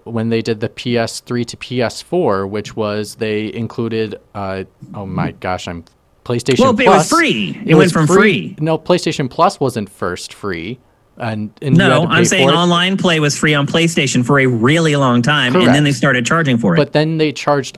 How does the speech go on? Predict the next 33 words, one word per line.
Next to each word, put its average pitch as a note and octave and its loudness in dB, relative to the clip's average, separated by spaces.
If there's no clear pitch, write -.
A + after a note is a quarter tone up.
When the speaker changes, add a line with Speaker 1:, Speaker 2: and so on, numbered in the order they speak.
Speaker 1:
online C3 -2
play B2 -2
going A#2 -4
from A2+ -6
P - -6
S A#2 -4
three B2 -4
to G#2+ -6
P - -6
S G#2 -2
four, D#3 -2
and G2+ -6
there G2+ -4
weren't G#2 -6
many G2+ -8
complaints F#2+ -10
there C#3+ -2
because G#2+ -8
you G2+ -8
still G#2+ -4
got, F#2+ 0
people G#2+ -6
were G#2 -4
happy G2 -4
'cause G2 -12
they G2+ -6
still G2 -8
got F#2+ -6
to - -20
play G2 -8
some G2+ -12
free G2 -8
games. - -8